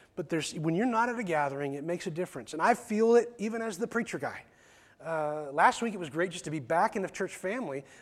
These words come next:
I didn't even have any role to play. But it was great being amongst the people 'cause I could eyeball to eyeball,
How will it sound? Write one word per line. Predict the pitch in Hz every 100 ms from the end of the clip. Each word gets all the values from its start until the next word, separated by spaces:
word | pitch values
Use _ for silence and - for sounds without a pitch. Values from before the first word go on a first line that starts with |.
| -
I |
didn't | 285
even | 208
have | 190 208
any | 208
role | 185 226
to | 302
play. | - 113 - - _ _ -
But |
it |
was | 226 147
great | 202 254
being | 180 233 226
amongst | 202 208 -
the | 220
people | - 254 254 131
'cause | 135
I | 156
could | 170
eyeball | 175 233 214 226 208
to | -
eyeball, | 220 196 208 208